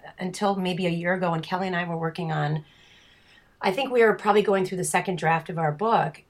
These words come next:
We were looking for some, uh, examples of what we do personally. And Kelly said, "Well, you know, one of the things we do in our family at the end of the night, instead of prayers,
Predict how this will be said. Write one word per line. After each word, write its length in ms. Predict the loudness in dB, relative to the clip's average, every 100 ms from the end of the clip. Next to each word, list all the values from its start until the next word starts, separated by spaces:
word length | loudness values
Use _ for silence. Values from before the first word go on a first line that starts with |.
| -12
We 120 | -4 -2
were 160 | -2 -4
looking 320 | -2 -2 -2
for 120 | -6
some, 240 | -4 -2 -2
uh, 80 | -2
examples 480 | -4 -2 -2 -2 -4
of 180 | -4 -4
what 140 | -4
we 100 | -2
do 120 | -4
personally. 520 | -6 -6 -6 -4 -4 -4
And 100 | -4
Kelly 280 | -2 0
said, 200 | 0 -4 -6
"Well, 100 | -4
you 80 | -2
know, 120 | -2
one 140 | -2
of 100 | -4
the 80 | -6
things 280 | -8 -8 -6
we 80 | -4
do 120 | -2
in 60 |
our 80 | -2
family 340 | -2 -4 -4 -6
at 100 | -8
the 80 |
end 80 | -8
of 80 | -8
the 60 | -4
night, 300 | -2 -2 -6
instead 260 | -12 -8 -8
of 120 | -10
prayers, 580 | -8 0 0 0 -4